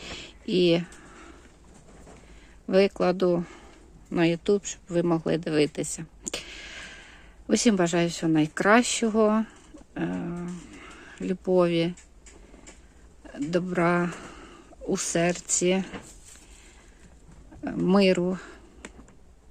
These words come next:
удачі. Ні, удача це по-русски. Як по-українськи удача? Вдачі. <laughs>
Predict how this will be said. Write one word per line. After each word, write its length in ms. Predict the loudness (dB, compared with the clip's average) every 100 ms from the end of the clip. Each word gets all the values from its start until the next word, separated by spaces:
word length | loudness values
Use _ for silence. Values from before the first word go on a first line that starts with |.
| -20 -20 -20 -20 -20 -20 -20 -20 -20 -20 -20 -10 0
удачі. 680 | 2 2 0 -4 -8 -8 -10 -16 -20 -20 -20 -20 -20 -20 -20 -20 -20 -20 -20 -20 _ _ -20 -20 -20 _ _ -20 -20 -20 -20 -20 _ -20 -20 -20 -14 0
Ні, 220 | 4 4
удача 420 | 2 -2 -2 -4
це 140 | -8 -10 -6
по-русски. 560 | -2 -2 -4 -6 -4
Як 180 | -4 -4
по-українськи 800 | -6 -10 -4 0 2 2 -2 -8
удача? 640 | -6 0 0 0 2 2 0 -10 -20 -20 -20 -20 -20 -20 -20 -20 -20 -20 -20 -20 _ _ _ -20 -20 -20 -16
Вдачі. 680 | -10 0 4 4 2 -6 -8 -16 -20 -4 2
<laughs> 640 | 4 12 12 12 12 2